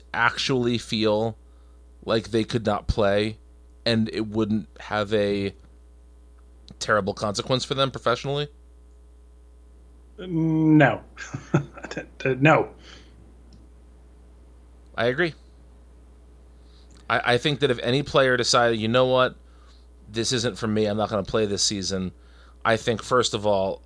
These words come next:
Speaker 1: a large percentage of the fan base would ostracize them because of it.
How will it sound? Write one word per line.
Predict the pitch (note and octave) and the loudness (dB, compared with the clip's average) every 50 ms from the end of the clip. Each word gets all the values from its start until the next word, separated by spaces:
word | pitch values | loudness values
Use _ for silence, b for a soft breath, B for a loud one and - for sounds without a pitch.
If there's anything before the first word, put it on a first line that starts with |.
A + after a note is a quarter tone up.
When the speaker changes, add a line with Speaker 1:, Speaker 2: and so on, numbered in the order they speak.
| - - | -8 -4
Speaker 1:
a | G#2+ | -4
large | G#2+ G#2 G#2 G#2 G#2+ A2 A2+ A2 G2+ - | -2 -2 -2 0 0 0 0 -2 -2 -6
percentage | A#2 G#2+ B2 A2+ G#2+ G2+ | -6 -4 -2 -2 -2 -4
of | G2 | -6
the | F#2+ - | -8 -6
fan | - A#2 G#2+ G#2+ G#2+ G#2 | -4 -4 -2 -2 -2 0
base | G2+ A2+ A2+ A#2 A2+ - - - b b b b b b | 0 0 0 2 0 0 0 -2 b b b b b b
would | - A2 A2 | -4 -4 -4
ostracize | C2+ - G#2+ G2+ - - B2+ A#2 - C3 A#2 A#2 A2 - | -2 -2 -2 -2 -2 -4 -2 0 0 2 2 2 0 0
them | B2+ A#2+ A#2+ B2+ C3+ C3+ - - | 0 0 0 -2 -4 -10 -12 -10
because | - C3+ - D3+ C#3 C3 | -8 -2 0 0 0 2
of | C#3 C#3 | 0 -2
it. | E3+ F3+ - - - | -2 -2 -4 -8 -18